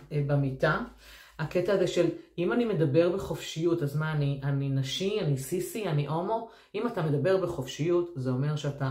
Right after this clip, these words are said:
בריא בראש מבחינה מינית, כי מי שלא מדבר,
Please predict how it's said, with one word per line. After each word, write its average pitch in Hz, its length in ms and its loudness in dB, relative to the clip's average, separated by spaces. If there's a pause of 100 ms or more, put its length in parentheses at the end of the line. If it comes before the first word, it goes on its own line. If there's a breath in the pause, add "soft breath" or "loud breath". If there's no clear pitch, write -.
בריא 139 460 0
בראש 139 320 0
מבחינה 131 340 -2
מינית, 143 380 0 (380 loud breath)
כי 151 120 -2
מי 165 140 2
שלא 156 360 0
מדבר, 147 540 0